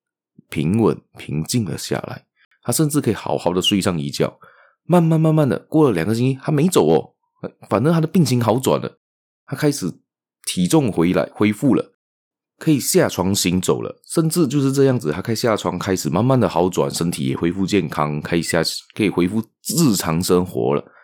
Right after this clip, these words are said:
医生都说这是一个奇迹。<laughs> 之后呢，他在六个礼拜之后呢，六周之后呢，他完全恢复了健康，能够正式正常的投入工作。他就很快找到一份新的工作，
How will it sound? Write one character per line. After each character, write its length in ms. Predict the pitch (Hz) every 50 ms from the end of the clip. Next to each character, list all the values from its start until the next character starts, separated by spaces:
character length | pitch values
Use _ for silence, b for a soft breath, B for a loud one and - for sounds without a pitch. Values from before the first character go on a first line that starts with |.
| b b b _ _
医 120 | - 98
生 140 | 95 107 95
都 100 | 95 95
说 160 | 92 92 87
这 100 | 82 87
是 120 | 82 90
一 40 | 82
个 100 | 69 71
奇 280 | 69 - - - 67 64
迹。 540 | - - - - - - - 92 82 - _ _ _ _ _
<laughs> 280 | _ _ _ _ _
之 180 | - - 139 139
后 200 | 131 175 170 156
呢， 100 | 139 123
他 80 | 127
在 100 | 127 139 131
六 240 | 131 143 185 175 131
个 120 | 123 139
礼 180 | 123 92 85 78
拜 180 | - 98 101 92
之 160 | - 82 85
后 180 | - 101 95
呢， 120 | 82 82 80
六 240 | 85 123 139 120 98
周 200 | 85 - 90 87
之 200 | 82 82 87 80
后 180 | 78 92 85 76
呢， 180 | 64 60 - -
他 100 | - 90
完 220 | 98 90 87 92 98
全 160 | - 101 92
恢 160 | 82 90 80
复 140 | 73 - 87
了 80 | 73 -
健 200 | - 98 85 -
康， 240 | - - 69 76
能 140 | 69 69 71
够 100 | 71 78 76
正 320 | - - - 113 90 76
式 360 | 73 - - 104 98 78 - - -
正 200 | - 123 92 71
常 160 | - 73 67
的 80 | 69 -
投 240 | - - - 67 64
入 140 | 80 80 67
工 220 | - - 69 65 52
作。 260 | - 98 92 - B B B B B B B -
他 60 | 95
就 140 | 90 131 127
很 120 | 92 80 71
快 120 | - -
找 140 | 98 - 71
到 80 | 71 76
一 20 |
份 200 | - - 90 82
新 180 | - - - 76
的 100 | 71 71
工 220 | - 69 69 67
作， 240 | 67 80 78 - -